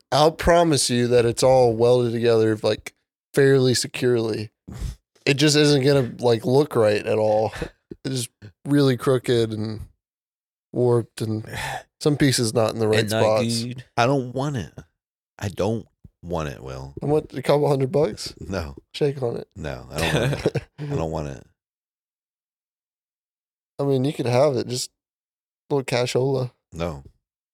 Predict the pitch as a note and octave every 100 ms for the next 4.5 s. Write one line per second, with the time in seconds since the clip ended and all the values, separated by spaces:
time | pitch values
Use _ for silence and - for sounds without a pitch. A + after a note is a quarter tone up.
0 | _ _ _ B2+ C3+ D3+ B2 B2+ B2+ B2
1 | - _ _ _ _ _ - C#3+ D3+ D3
2 | B2 C3 C3+ B2+ A2+ A2 - - C#3 A#2+
3 | - _ _ _ - B2 B2 A2 A#2+ B2+
4 | - - A2 - -